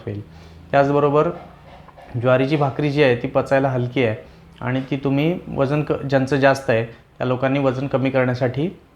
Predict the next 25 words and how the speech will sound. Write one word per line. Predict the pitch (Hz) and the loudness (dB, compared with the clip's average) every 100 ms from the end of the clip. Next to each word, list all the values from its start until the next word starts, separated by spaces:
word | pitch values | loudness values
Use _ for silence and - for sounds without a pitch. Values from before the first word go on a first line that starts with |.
| - | -2
वापरायची | 123 120 120 113 104 | 0 2 0 0 -4
आहे. | - - | -8 -6
तर | 131 | -2
गहू | 123 123 170 | 2 4 4
जो | 160 | 4
आहे | 170 143 156 | 4 6 2
तो | 156 160 170 185 | 2 2 2 0
हाडांचं | 131 139 147 143 | 2 4 4 0
संधान | 160 143 135 143 | -2 0 2 2
करणारा | 139 127 127 | 0 0 2
आहे, | 120 117 113 139 - - - - - | 2 0 -2 -4 -12 -20 -20 -16 -2
त्यामुळं | 135 139 143 160 180 - 113 | 0 2 2 2 -2 -4 2
ज्या | 135 | 4
लोकांची | 147 151 151 147 170 170 175 - - | 4 2 -2 -2 0 2 0 -2 0
गुडघ्याची | 139 139 156 156 170 | 2 4 2 2 0
झीज | 135 - 151 143 | 0 0 0 2
जास्त | 147 147 165 | 2 2 0
झालेली | 151 135 131 123 | 0 2 2 2
आहे | 117 117 107 107 - - - - - | 0 0 -4 -8 -16 -20 -20 -16 -4
किंवा | 123 | -2
कटकट | 135 123 - 185 | -2 -2 2 2
असा | 180 143 | 4 4
आवाज | 131 139 135 | 6 4 2
येतोय, | 127 113 | -2 -4
ज्यांच्या | 104 113 113 120 | -2 -4 -6 -6